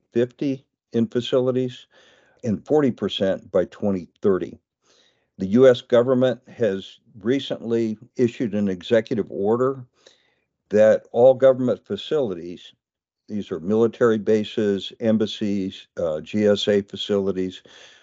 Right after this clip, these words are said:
but they need to achieve a net zero by twenty forty-five and at least fifty percent in the next ten years. So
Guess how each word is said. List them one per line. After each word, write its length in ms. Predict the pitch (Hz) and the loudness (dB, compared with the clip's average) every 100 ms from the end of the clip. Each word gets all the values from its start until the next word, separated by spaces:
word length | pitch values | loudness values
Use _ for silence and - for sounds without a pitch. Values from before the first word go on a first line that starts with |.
| _ | _
but 140 | 98 | 0
they 100 | 123 | 4
need 220 | 120 127 117 | 6 6 4
to 120 | 110 | 2
achieve 560 | 98 - 127 117 110 - _ - | 0 -4 -2 0 -2 -4 _ -12
a 140 | 90 85 | -8 -4
net 340 | 95 113 - | 0 0 0
zero 520 | - 107 113 113 110 107 | -6 -4 0 0 0 -4
by 120 | 95 85 | -4 -4
twenty 300 | - 110 101 | -2 -2 -2
forty-five 880 | - 104 87 - 92 98 113 123 _ _ _ _ _ _ _ | -4 -6 -6 -4 -2 0 0 -2 _ _ _ _ _ _ _
and 140 | - 101 | -4 -2
at 100 | 90 | 2
least 340 | 123 123 - | 2 0 -2
fifty 300 | - 123 - | -2 -2 -2
percent 420 | 107 104 - 110 | -8 -6 -2 -2
in 60 | 82 | -2
the 80 | 92 | -4
next 340 | 98 95 - | -4 -4 -8
ten 220 | - 101 | -6 -4
years. 480 | 87 87 73 52 - - _ _ _ _ _ _ _ _ - | -4 -6 -6 -10 -18 -20 _ _ _ _ _ _ _ _ -6
So 500 | - 123 117 104 | 4 6 6 2